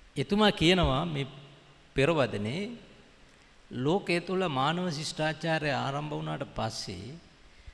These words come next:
ලොව තුන ඉතාමත්ම බරපතල යුද්ධයක් හෝ ගැටුමක් නොමැති සාමකාමී වාතාවරණයක් පැවතිලා තියෙන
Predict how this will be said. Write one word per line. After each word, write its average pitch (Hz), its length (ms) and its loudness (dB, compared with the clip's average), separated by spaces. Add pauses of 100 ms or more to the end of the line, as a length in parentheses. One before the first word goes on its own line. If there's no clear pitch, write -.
(120)
ලොව 135 340 0
තුන 226 240 -4
ඉතාමත්ම 202 840 0 (160)
බරපතල 131 580 4 (540)
යුද්ධයක් 127 580 -2
හෝ 196 180 0
ගැටුමක් 170 600 0
නොමැති 135 420 -2 (720)
සාමකාමී 185 840 0
වාතාවරණයක් 156 880 2 (300)
පැවතිලා 139 520 -2
තියෙන 131 320 -6